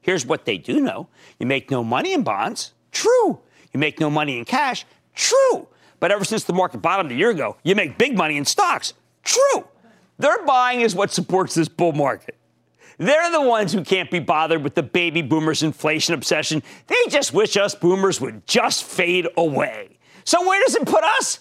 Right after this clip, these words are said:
Here's the bottom line. The market's got three camps. The one that's leaving the stage kicking and screaming because they can't believe the Wizard of Oz is the Fed chief.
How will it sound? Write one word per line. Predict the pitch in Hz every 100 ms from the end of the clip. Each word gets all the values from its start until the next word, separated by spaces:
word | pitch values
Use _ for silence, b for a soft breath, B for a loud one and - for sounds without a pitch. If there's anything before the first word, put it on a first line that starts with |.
| _
Here's | - 494
the | 339
bottom | 320 320
line. | 339 349 381 147 - b -
The |
market's | 247 320 262 202
got | 311
three | - 285 294
camps. | 320 311 170 - B
The | -
one | 233 311 320
that's | 247
leaving | 185 311 320 320
the | 302
stage | - 294 302 294 -
kicking | 269 - 359
and | 359 -
screaming | - 392 370 180 B B
because | 247 247
they | 262
can't | - 269 269
believe | 262 277
the | 208
Wizard | 226 233 196
of |
Oz | 247 247 180
is | 117
the |
Fed | - 349 254
chief. | 160 -